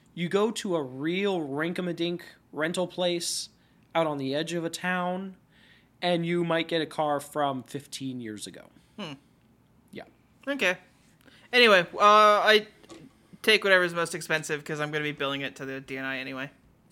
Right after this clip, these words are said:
Speaker 1: Fair enough. Uh, you are given a very spacious minivan with surprisingly low mileage. It's only got seventy-five thousand miles on it.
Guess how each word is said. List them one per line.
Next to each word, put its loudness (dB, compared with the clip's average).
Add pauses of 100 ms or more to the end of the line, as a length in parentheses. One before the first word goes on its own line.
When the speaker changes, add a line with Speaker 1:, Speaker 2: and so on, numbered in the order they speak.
Speaker 1:
Fair -4
enough. -4
Uh, 0
you -4
are 0
given -4
a -4 (440)
very -2
spacious -4
minivan -4
with -4
surprisingly -4
low -4
mileage. -4
It's -6
only -4
got -2
seventy-five -4
thousand -4
miles -6
on -10
it. -20